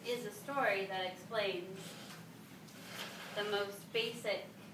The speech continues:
premise of Judaism, and therefore one of the most basic premises of Christianity. So I'm reading from Luke ten, beginning in verse twenty-five. A legal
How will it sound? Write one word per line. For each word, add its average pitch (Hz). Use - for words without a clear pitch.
premise -
of 185
Judaism, 202
and 190
therefore 196
one 180
of 180
the 180
most 175
basic 180
premises 165
of 160
Christianity. -
So 254
I'm 254
reading 294
from 233
Luke 254
ten, -
beginning 202
in 190
verse 175
twenty-five. 165
A 247
legal 381